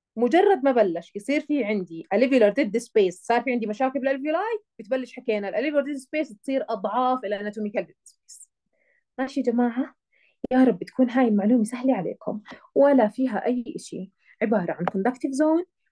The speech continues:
اناتوميكال ديد سبيس، ريسبيراتوري زون، اليفيولر ديد سبيس، ومن اسمها حاصل جميعهم اسمه فيسيولوجيكال ديد سبيس،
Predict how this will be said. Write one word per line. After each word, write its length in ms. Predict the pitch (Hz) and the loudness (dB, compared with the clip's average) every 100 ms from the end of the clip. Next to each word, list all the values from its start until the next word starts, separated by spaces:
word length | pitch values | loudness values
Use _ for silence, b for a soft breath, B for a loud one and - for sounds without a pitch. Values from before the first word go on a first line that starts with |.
| - | -8
اناتوميكال 480 | 240 269 285 285 262 | -4 -2 -4 -2 -4
ديد 180 | 220 | -4
سبيس، 480 | 233 - - 170 - b b b | -8 -10 -12 -12 -16 b b b
ريسبيراتوري 600 | - - 277 294 311 330 | -12 -4 0 0 0 0
زون، 300 | 302 339 349 349 _ _ 370 | 0 -4 -6 -10 _ _ -4
اليفيولر 400 | 359 349 330 311 | -4 -2 -4 -6
ديد 220 | 277 196 | -8 -10
سبيس، 460 | - - 208 _ _ _ - | -12 -18 -20 _ _ _ -4
ومن 260 | 427 254 | -2 -2
اسمها 420 | 180 - 202 - - _ | -8 -20 -20 -20 -20 _
حاصل 460 | - 370 359 339 285 | -6 -2 -2 -4 -4
جميعهم 520 | 311 330 - 349 294 | -2 -4 -6 -12 -12
اسمه 200 | - 277 | -8 -8
فيسيولوجيكال 680 | 262 269 269 262 254 220 202 | -6 -2 2 4 2 -4 -8
ديد 180 | 180 165 | -8 -10
سبيس، 400 | - - 185 | -8 -8 -8